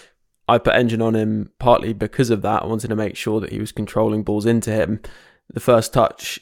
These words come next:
is not gonna be Cristiano Ronaldo-like, but he does have much better aggression and much, much better strength.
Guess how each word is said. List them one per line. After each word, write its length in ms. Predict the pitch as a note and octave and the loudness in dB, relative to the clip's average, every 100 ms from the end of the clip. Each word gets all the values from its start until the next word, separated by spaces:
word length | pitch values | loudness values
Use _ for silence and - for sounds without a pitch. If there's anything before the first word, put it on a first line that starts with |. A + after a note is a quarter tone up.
| - | -8
is 140 | A2 | -2
not 160 | A#2+ - | -2 0
gonna 180 | A2 G#2 | -2 0
be 320 | A2+ A2 G#2+ | 0 0 -2
Cristiano 480 | - A2 G#2+ G#2 G2+ | -4 -4 -2 -2 0
Ronaldo-like, 800 | A2 B2+ A2+ D2+ F#2+ G#2+ - - - | 2 4 2 0 0 0 -2 -12 -2
but 160 | A2 | -2
he 100 | A2 | 0
does 240 | A#2 A2+ A2 | 2 2 2
have 320 | A2 G#2 - | -2 -4 -2
much 380 | A2+ - - - | 0 0 -4 -2
better 560 | A2 A2+ - C2+ D2 - - - _ - | -2 -2 -6 -4 -2 -4 -14 -20 _ -8
aggression 440 | A2+ A#2 A#2 F#2+ | 0 0 0 -4
and 180 | E2+ G#2 | -4 0
much, 260 | A#2 - | 0 0
much 160 | A#2 D#2 | -4 -4
better 200 | G#2 F#2 | -2 -4
strength. 720 | - B2 E2 - - - _ | -2 0 0 -4 -16 -20 _